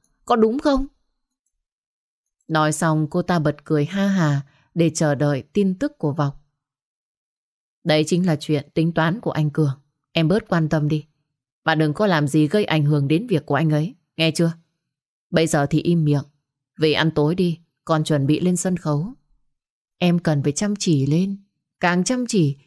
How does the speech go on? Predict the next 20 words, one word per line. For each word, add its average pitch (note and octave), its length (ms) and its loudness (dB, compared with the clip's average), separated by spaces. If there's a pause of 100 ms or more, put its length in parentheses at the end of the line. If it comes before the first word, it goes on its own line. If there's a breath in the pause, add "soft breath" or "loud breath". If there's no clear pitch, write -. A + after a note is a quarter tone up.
(220 soft breath)
càng D3+ 200 0
được D3 220 -2
nhanh F3+ 200 2
chóng E3 280 -2
ra A3+ 160 -6
khỏi D3 240 -2
đây." F3+ 300 -4 (920)
"Thế F3+ 140 2
nên E3+ 320 2
đừng D3 160 0
có F3+ 140 0
ghen E3 240 0
tị D3 180 -2
với F3 120 -2
con E3 240 -2
Thơ. E3+ 420 0 (500)
Số F3+ 300 0
phận D3+ 340 0
của D3 180 -2
nó D3 440 -2